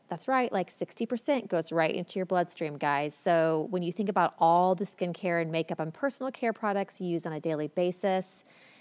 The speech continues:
that's a lot of stuff. So this week's sponsor is Folane, which is one of my very favorite clean beauty retailers because they have the most fantastic curated selection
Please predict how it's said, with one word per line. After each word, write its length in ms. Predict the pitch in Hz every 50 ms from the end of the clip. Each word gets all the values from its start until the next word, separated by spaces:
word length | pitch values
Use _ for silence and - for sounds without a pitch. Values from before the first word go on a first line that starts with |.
| _ _ _ _
that's 220 | - 226 226 - -
a 100 | 262 254
lot 300 | 240 208 190 165 170 165
of 80 | 156 160
stuff. 720 | - - - - - - 135 - - - - - - - _ - - - - - _ -
So 480 | - - - 202 190 185 185 185 175 - - -
this 260 | - 220 262 - - -
week's 240 | 302 302 - - -
sponsor 540 | - - 190 180 175 - - - 175 170
is 180 | - 170 - -
Folane, 840 | - - 175 160 160 170 180 180 147 117 117 117 - - 170 175 - _ -
which 180 | 190 180 - 185
is 120 | 170 - -
one 100 | 196 185
of 80 | 190 180
my 160 | 180 175 175
very 720 | 160 165 165 165 208 196 196 196 196 196 190 190 190 185
favorite 640 | - - - 185 170 170 160 160 165 160 - - -
clean 320 | - - 190 180 180 175
beauty 240 | 165 175 165 165 156
retailers 680 | 160 160 156 - - 160 156 147 151 147 143 151 -
because 320 | - 175 165 - 185 170
they 140 | - 185 180
have 280 | 165 165 185 185 170 - - - _ -
the 140 | 208 190 185
most 360 | 175 175 170 165 - - - _ -
fantastic 920 | - 185 180 175 175 - - - 190 180 185 180 - - 220 214 202 - -
curated 600 | - - - 202 175 170 175 170 170 175 160 -
selection 760 | - - 156 143 135 - - - 170 151 143 143 147 147